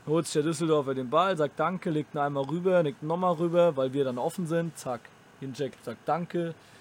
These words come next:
macht natürlich eiskalt rein, ja. Den kann man dann halt auch mal machen, muss man auch mal sagen. Fand ich aber auch gut. Generell die Düsseldorfer bei ihren Toren haben wirklich sehr, sehr gesittet gejubelt. Also es war jetzt nicht irgend-, überhaupt nicht provokativ oder irgendwas.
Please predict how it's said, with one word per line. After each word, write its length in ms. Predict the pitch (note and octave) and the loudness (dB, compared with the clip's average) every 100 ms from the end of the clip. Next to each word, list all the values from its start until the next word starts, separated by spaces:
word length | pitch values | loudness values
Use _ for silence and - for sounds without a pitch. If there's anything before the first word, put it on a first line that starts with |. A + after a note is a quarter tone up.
| - - - | -20 -20 -12
macht 300 | B2 B2 - | -10 -8 -8
natürlich 480 | C3 A2+ C#3 C3 A#2 | -10 -8 -6 -6 -6
eiskalt 580 | A2+ B2 - B2+ A#2+ A2+ | -6 -6 -6 -6 -6 -4
rein, 320 | A#2+ D3 D#3+ | -4 -4 -6
ja. 240 | C3 D3 C3+ - - - - - - - - - - | -6 -8 -12 -20 -20 -20 -20 -20 -20 -20 -20 -20 -12
Den 120 | A#2+ | -10
kann 180 | A#2+ C3+ | -6 -4
man 100 | C3+ | -2
dann 160 | B2 | -2
halt 140 | A#2+ A2 | -4 -4
auch 120 | A2 | -4
mal 120 | A#2 | -6
machen, 420 | G#2+ C3 E3 E3+ D#3+ - | -6 -6 -6 -8 -10 -18
muss 120 | - | -18
man 100 | A#2 | -12
auch 60 | G#2+ | -8
mal 140 | C#3+ | -8
sagen. 340 | C#3 C#3+ C#3+ C#3+ - - - - - - - - - - - | -4 -4 -4 -6 -18 -20 -20 -20 -20 -20 -20 -20 -20 -20 -18
Fand 200 | - D3 F3 | -4 -2 0
ich 80 | |
aber 180 | D#3+ C#3+ | 2 4
auch 220 | C3 E3 | 6 4
gut. 260 | - F3 E3+ | 2 0 2
Generell 480 | D3+ D#3+ E3 D3 D#3 | 0 2 2 4 4
die 80 | D3 | 2
Düsseldorfer 800 | D3+ D3+ D#3 C#3+ C#3+ C#3+ D3 | -2 0 0 4 4 4 0
bei 120 | C3 C3 | 2 0
ihren 280 | C3 C3 | -2 -4
Toren 520 | A#2 C3 C#3+ D3+ D3+ C#3 | -4 0 2 2 -2 -4
haben 220 | C3 C3 | -6 -2
wirklich 340 | C3+ - C#3 | -4 -4 -8
sehr, 300 | - B2 C3+ | -4 0 0
sehr 180 | C3+ C#3 A#2+ - - - | 0 -2 -4 -14 -20 -10
gesittet 640 | C3 A2+ C3 D3 D#3+ - | -8 -4 -6 -4 -6 -6
gejubelt. 640 | - B2 B2 C#3 C#3 A#2 - | -8 -6 -6 -4 -4 -6 -8
Also 200 | A2 A2+ | -10 -10
es 200 | A2 - | -10 -8
war 120 | A#2 | -8
jetzt 260 | A2+ - | -8 -10
nicht 200 | C3+ C3+ B2+ | -10 -10 -8
irgend-, 340 | B2+ B2+ B2 | -6 -6 -8
überhaupt 400 | A#2 A2+ C3+ - | -8 -2 -2 -4
nicht 160 | C#3 - | -12 -10
provokativ 960 | B2 B2+ C#3 - A2 - C3 D3+ C#3+ | -8 -4 -6 -8 -14 -14 -10 -10 -10
oder 160 | A#2+ A#2 | -10 -10
irgendwas. 600 | G#2+ B2 C#3+ A#2+ A#2 | -8 -8 -8 -8 -10